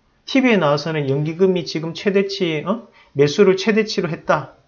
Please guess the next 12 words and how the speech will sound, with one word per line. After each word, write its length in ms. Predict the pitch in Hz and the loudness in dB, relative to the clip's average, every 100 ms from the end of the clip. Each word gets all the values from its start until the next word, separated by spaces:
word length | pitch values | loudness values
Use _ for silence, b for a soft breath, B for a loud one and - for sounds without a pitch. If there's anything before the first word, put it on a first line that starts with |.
| _ | _
우리 200 | 160 185 | 0 0
개인 240 | 185 180 196 | 4 2 2
투자들 480 | 180 175 160 151 | 0 -2 0 -2
거기 240 | 147 170 147 | 0 -4 0
발벗고 380 | 160 175 190 156 | 0 0 -2 0
나서야 300 | 127 - 180 | 0 2 0
된다고 500 | 165 156 147 143 170 | 0 2 2 4 4
얘기할 380 | 185 190 240 | 4 2 4
때 400 | 269 165 - - - - - - - _ - - _ _ _ _ _ _ _ | 8 8 6 -8 -20 -20 -20 -20 -20 _ -20 -20 _ _ _ _ _ _ _
지금 560 | - 226 262 254 247 214 | 2 4 6 4 4 4
같은 240 | - 185 | 4 0
경우에는, 640 | 170 175 165 156 151 135 | -2 -2 -2 0 -2 -4